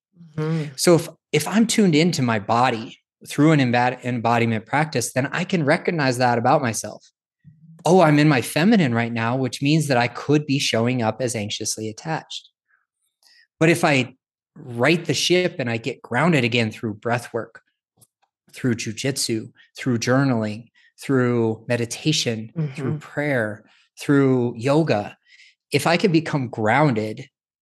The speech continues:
Speaker 2: in my masculine energy, then I'm no longer experiencing my anxious attachment style.
Speaker 1: And to be clear, we're not talking gender either for anybody who's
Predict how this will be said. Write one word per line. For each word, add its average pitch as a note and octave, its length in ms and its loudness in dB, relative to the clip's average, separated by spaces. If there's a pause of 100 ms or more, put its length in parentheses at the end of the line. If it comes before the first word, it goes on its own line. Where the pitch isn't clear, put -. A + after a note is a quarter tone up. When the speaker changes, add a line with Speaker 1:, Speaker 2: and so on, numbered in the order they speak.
Speaker 2:
in D#3 220 4
my B2+ 140 4
masculine A#2 640 0
energy, C3 440 -2
then B2 180 -4
I'm B2 220 -2
no C#3 180 2
longer D#3 420 2
experiencing B2 800 -2
my A2 140 -4
anxious A#2 460 -6
attachment G#2+ 460 -8
style. - 400 -12 (1040)
Speaker 1:
And A3+ 240 6
to A#3+ 120 6
be B3+ 120 6
clear, B3+ 280 4
we're G#3+ 140 6
not A3 240 2
talking G3+ 480 0
gender F3 380 2
either E3+ 320 -2
for - 140 -10
anybody D#3+ 380 0
who's D#3 200 -4